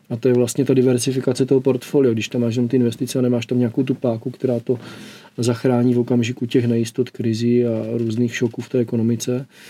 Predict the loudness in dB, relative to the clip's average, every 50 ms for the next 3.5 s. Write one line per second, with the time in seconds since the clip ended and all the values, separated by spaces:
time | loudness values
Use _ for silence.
0 | -20 -20 -20 -20 _ _ _ -4 -4 -4 -2 -2 0 0 2 2 2 2 2 2
1 | 2 2 0 -2 -2 -2 0 4 4 6 4 4 2 0 -2 0 0 0 -2 -4
2 | -6 -6 -6 -6 -4 -4 -2 -4 -4 -4 -4 -2 -2 0 0 0 -2 -4 -6 -4
3 | 0 0 0 2 0 -2 -4 -6 -12